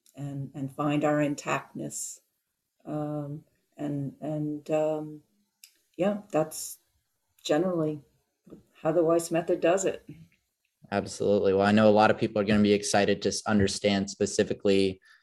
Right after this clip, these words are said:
Speaker 2: you know, how the Weiss Method is able to do that, but also how they're able to take back control of their own lives. And that's gonna be our topic for next time in episode four. Um, anything else that you wanna touch on around the addictive cycle? I know we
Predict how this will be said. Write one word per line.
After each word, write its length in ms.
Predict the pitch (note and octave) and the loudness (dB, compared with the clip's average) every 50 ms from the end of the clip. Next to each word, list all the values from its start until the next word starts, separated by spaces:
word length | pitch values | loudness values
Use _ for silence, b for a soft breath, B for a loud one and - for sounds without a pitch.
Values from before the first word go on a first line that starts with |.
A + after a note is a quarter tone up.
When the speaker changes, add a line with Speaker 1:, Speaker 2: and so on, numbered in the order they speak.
| b _ | b _
Speaker 2:
you 60 | - G#2 | 2 4
know, 120 | G2+ G2+ | 4 6
how 140 | G2+ G#2 G2+ | 6 6 6
the 80 | G2+ | 6
Weiss 260 | G2+ G#2 G2+ G2 - - | 6 6 6 4 2 0
Method 240 | G2+ G2 - F#2+ | -4 -4 -4 -4
is 120 | F#2+ - G2+ | -2 2 2
able 180 | G2 G2 G2 | 2 2 2
to 80 | F2+ F2+ | -2 -4
do 180 | E2+ - G#2+ A2 | 2 4 6 8
that, 220 | A#2 C3 C3+ - | 8 8 8 8
but 80 | - G#2 | 6 4
also 300 | G2 G2 G2+ - - F#2+ | 4 2 2 2 -2 -2
how 240 | - - F#2+ G2 G2 | 0 2 2 4 4
they're 180 | F#2 F#2+ G2 | 4 4 4
able 220 | G2 F#2+ F#2 F#2+ F#2+ | 4 2 2 0 -4
to 140 | - - - | -4 -4 -4
take 320 | - - F#2+ F#2+ F#2+ - | -2 0 0 -2 -2 0
back 220 | - F#2+ E2+ - | 0 0 0 0
control 600 | - F2 E2 - - G2 F#2+ F#2+ F#2 F2 F2+ - _ _ | -2 -8 -8 -2 0 2 2 4 2 0 -2 -6 _ _
of 140 | - G2 F#2 | 0 2 2
their 140 | G2 F#2+ F#2+ | 4 2 2
own 140 | G2 F#2+ F#2+ | 2 0 0
lives. 480 | F#2 F2+ E2 D2 F2 F#2 F2 - - - - _ | 0 0 0 0 -2 -4 -6 -8 -12 -14 -12 _
And 100 | - F#2 | -2 0
that's 180 | F#2+ F#2 - - | 2 2 0 -2
gonna 160 | - F#2+ - | -6 -4 -2
be 120 | F#2+ F#2 | 0 2
our 100 | F2+ F#2 | 2 2
topic 480 | F2+ - - G2 F#2+ - G2 F#2 - - | 0 0 0 0 0 2 0 -2 -2 -4
for 100 | - F#2+ | -4 -2
next 280 | F#2+ F#2+ F#2+ - - - | 0 0 -2 -2 -4 -4
time 220 | F#2 F#2+ F#2+ F#2 | -2 -2 0 -2
in 100 | F#2 - | -2 -4
episode 460 | - - - - - - F2+ F2 - - | -8 -8 -8 -6 -4 -2 -2 -2 -4 -2
four. 380 | - G2 F#2 E2+ C#2+ - - - b b b b b b b b b b - | 0 2 2 2 0 -2 -8 -14 b b b b b b b b b b -2
Um, 440 | G2 G2 F#2+ F#2 F2+ F2+ F2+ F2 - | 0 2 2 2 0 0 -2 -4 -2
anything 360 | - A#2 A#2+ B2 B2 - B2+ B2 | 2 2 4 4 4 4 6 8
else 220 | A#2+ B2+ B2 - | 8 6 6 4
that 80 | C3+ A#2+ | 0 0
you 120 | B2 B2 | 2 4
wanna 180 | C3 B2+ B2 A#2+ | 4 4 4 4
touch 280 | - - A#2+ - - | 2 2 0 2 4
on 200 | C#3 C3 C3+ C#3 | 4 4 4 4
around 320 | B2+ A#2 A#2+ A#2+ B2 A#2+ B2+ | 4 4 4 4 4 4 4
the 100 | B2+ B2+ | 2 2
addictive 320 | A2+ B2 B2 B2 B2+ A2+ | 2 0 -2 -4 -4 -6
cycle? 500 | - - - A#2+ A#2 - - C#3+ C#3+ D3 - | -2 2 2 2 2 2 2 0 0 -2 -2
I 60 | - | -2
know 100 | G#2 G#2+ | 0 2
we 220 | G#2 G#2 F#2+ - | 2 0 -2 -4